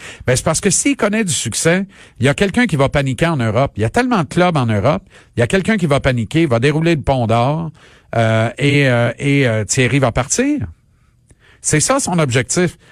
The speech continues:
Thierry Henry n'est pas venu à Montréal faire carrière comme coach de l'Impact. On s'entend là-dessus.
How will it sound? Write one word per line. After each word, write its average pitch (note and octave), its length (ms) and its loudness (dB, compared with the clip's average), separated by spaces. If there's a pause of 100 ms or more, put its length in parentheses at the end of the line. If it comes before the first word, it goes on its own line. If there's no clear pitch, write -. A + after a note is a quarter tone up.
(180)
Thierry F#3+ 260 2
Henry G3 320 2
n'est F#3 120 0
pas C3+ 140 2
venu D#3 100 0
à F3+ 80 2
Montréal C#3 480 2
faire A#2+ 200 -2
carrière C3 420 2
comme A2 180 -4
coach C#3+ 240 0
de A#2 80 2
l'Impact. A2 640 -2 (480)
On F2 100 -6
s'entend A#2+ 340 0
là-dessus. B2+ 460 -2